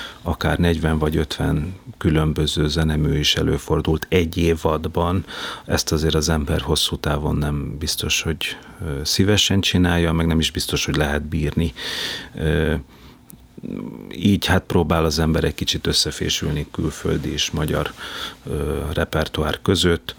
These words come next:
ha lehet. Hát ugye most az utóbbi időszakban ez most idézőjelben többé-kevésbé virtuális, néha szó szerint.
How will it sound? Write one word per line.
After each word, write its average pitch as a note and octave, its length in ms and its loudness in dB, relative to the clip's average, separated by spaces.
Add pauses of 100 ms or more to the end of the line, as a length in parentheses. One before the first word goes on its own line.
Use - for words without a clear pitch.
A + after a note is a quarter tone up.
ha D2+ 400 -2 (100)
lehet. F2+ 640 2 (420)
Hát - 180 -4
ugye D#2+ 140 2
most D#2 220 0
az D#2 120 0
utóbbi D2 380 0
időszakban D2 680 0
ez - 240 0 (360)
most D#2 240 -6
idézőjelben C#2 720 -2 (240)
többé-kevésbé D2+ 800 -2
virtuális, F2 760 2
néha D2+ 240 0
szó E2+ 240 0
szerint. - 520 2